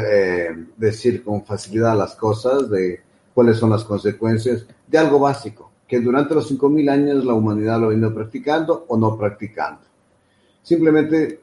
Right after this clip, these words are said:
los buenos hábitos, los hábitos saludables en la alimentación a que nos lleva.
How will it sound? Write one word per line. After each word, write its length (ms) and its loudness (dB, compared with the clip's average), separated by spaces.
los 180 -2
buenos 460 0
hábitos, 600 -2
los 180 -2
hábitos 360 -4
saludables 580 0
en 60 2
la 80 0
alimentación 680 0
a 200 -10
que 100 -12
nos 240 -12
lleva. 260 -14